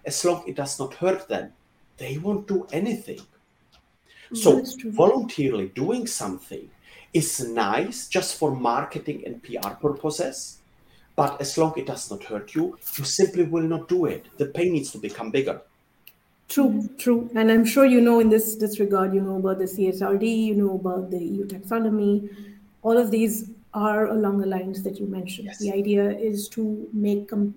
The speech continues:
Speaker 2: companies accountable, to help, to, to force them to declare what they do, to, to align their activities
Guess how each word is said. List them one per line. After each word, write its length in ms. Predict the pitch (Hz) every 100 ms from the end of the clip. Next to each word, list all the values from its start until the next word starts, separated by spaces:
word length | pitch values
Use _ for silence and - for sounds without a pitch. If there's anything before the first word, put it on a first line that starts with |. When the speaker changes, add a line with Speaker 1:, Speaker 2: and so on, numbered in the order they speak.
| -
Speaker 2:
companies 680 | 214 208 208 202 202 196 - _ _ _
accountable, 640 | - 202 214 208 220 226 - _ _ _ -
to 120 | 233
help, 480 | 156 214 208 208 -
to, 400 | 240 233 220 220
to 240 | - 226 202
force 340 | - 208 208
them 280 | 214 208 202
to 100 | 214
declare 520 | 202 202 196 208 214
what 260 | 190 202 202
they 140 | 202
do, 400 | 202 208 208 214 -
to, 380 | 214 208 196 196 _
to 120 | -
align 460 | 208 190 196 208 208
their 120 | 185
activities 760 | 180 - 208 202 196 190 -